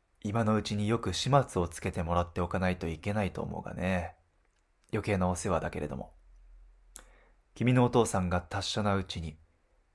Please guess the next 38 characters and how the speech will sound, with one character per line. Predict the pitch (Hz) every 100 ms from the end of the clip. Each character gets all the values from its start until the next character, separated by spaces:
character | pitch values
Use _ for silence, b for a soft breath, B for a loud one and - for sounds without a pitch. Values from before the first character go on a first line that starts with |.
| -
も | 101
ら | 107
う | 104
も | 104
の | 101
は | 87
ち | - 110
ゃ |
ん | 113
と | 110
も | 101 98
ら |
っ | - -
て | 117
お | 107
く | 120
よ | 113
う |
に | 85 76
し |
た | -
ら | 80
ど | - 85
う |
で | 78
す | -
か？ | 104 - _ _ _ _ _ _ _ _ _ -
万 | 107 107
一 | 95 -
の | 92 85
こ | 92
と | 92
が | 87 98
あ |
っ | - -
た | 85
後 | 85 90
で、 | 85